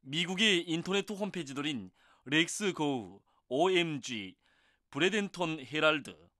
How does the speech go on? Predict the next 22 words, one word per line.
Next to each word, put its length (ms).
하프 560
포스트, 580
몬테레이 840
카운티도 920
헤랄드, 460
로컬 520
뉴스, 380
라스 580
크루세스 560
선 280
뉴스, 340
벤투라 580
카운티 460
스타, 460
데조레투 580
뉴스를 360
비롯한 480
여러 240
나라와 320
지역의 460
출판 360
보도물들은 680